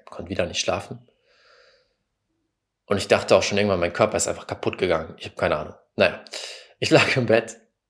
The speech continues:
schau in die Decke und sag so zu mir, okay,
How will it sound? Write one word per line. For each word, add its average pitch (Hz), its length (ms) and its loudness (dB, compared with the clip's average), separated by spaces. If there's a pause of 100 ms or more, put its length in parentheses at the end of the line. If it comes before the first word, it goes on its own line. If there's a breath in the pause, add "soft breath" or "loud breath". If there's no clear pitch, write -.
(800)
schau 107 200 2
in 101 40 4
die 98 80 -2
Decke 107 500 2 (1300)
und 110 140 -4
sag 131 260 4
so 117 140 -2
zu - 180 -2
mir, 107 300 2
okay, - 320 -10